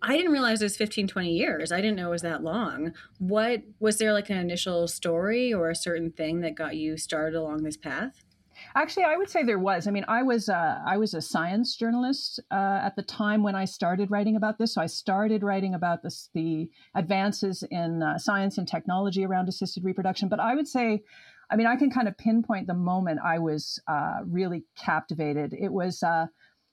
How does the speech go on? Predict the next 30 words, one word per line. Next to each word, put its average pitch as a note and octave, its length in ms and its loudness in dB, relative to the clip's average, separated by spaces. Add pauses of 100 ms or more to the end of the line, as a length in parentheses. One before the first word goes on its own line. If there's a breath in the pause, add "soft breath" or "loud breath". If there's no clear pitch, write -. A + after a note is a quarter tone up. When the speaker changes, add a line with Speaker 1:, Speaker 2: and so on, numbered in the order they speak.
(240)
Speaker 2:
it, G3 180 -4 (240)
in A3 80 0
two D4 160 0
thousand C4+ 320 2
five, G#3 560 0 (100)
uh, D#3+ 100 -4
there F3+ 180 0
was, F#3 260 -2
uh, E3+ 300 0
the F3 180 -4
A A3 140 2
S G#3+ 200 0
R G3+ 140 2
M, F#3 220 2
the E3+ 100 -4
American E3+ 400 0
Society F3+ 380 -2
for E3+ 100 -6
Reproductive E3+ 480 -4
Medicine, E3+ 320 -2
had F3 220 -2
a - 20 -2
meeting, F#3+ 400 0
a F#3 60 0
joint A#3 320 2
meeting, F#3 240 0
I E3 80 -2
think, F3+ 200 -4
with D#3+ 140 -6
the E3+ 260 -2